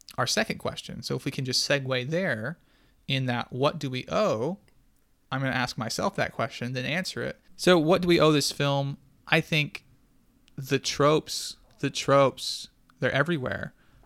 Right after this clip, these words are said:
I had never seen this film, knew nothing about it beyond the rough outline of the plot, simply because it's been done so many times, so many places. It's been told again and again in parody and satire, in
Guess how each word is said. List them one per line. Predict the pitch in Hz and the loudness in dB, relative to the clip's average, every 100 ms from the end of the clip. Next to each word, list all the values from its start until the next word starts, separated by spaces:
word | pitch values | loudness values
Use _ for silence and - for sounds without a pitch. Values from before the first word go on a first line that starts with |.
| _ _ _ - | _ _ _ -2
I | 139 | 0
had | 156 | 2
never | 156 160 | 2 2
seen | 170 | 0
this | 165 - | -4 -4
film, | 110 98 143 - _ - _ - | -4 -4 -8 -12 _ -20 _ -4
knew | 131 | 0
nothing | 131 139 175 165 - | 2 0 0 -4 -4
about | 135 131 131 | 0 0 0
it | - | -4
beyond | - 131 123 127 127 131 - _ _ _ - | -4 -2 0 -2 -4 -6 -14 _ _ _ -6
the | 131 123 131 - | 0 0 0 -6
rough | - 131 143 - - | -2 2 2 -2 -4
outline | 131 - 127 123 - | -2 0 0 -2 -4
of | 123 123 139 | -6 -6 -10
the | 139 | -10
plot, | - 143 180 196 - | -6 -2 0 0 -2
simply | - 170 175 165 135 | -2 -2 -2 -2 -2
because | 127 - 160 160 120 117 - - - | -4 -4 -2 0 0 -2 -6 -10 -12
it's | - | -6
been | 156 131 | -4 0
done | 135 139 | 2 2
so | - 139 | -2 -4
many | 131 | -6
times, | - 120 123 139 | -8 -6 -6 -6
so | - | -6
many | 131 123 | -6 -6
places. | - 117 123 156 175 - - _ _ _ _ _ _ | -6 -6 -4 -6 -6 -10 -16 _ _ _ _ _ _
It's | - - | -14 -8
been | 127 | -8
told | 113 - 131 135 131 | -6 -2 0 0 -2
again | 127 123 | -4 -2
and | 131 127 | -2 -2
again | 123 117 127 143 147 | -2 -2 -2 -4 -8
in | 135 123 | -10 -10
parody | - 123 131 131 | -4 0 2 0
and | 120 | -2
satire, | - 120 - 127 131 131 - | -4 -4 -4 -4 -2 -2 -4
in | 123 120 117 117 151 | -6 -6 -6 -10 -12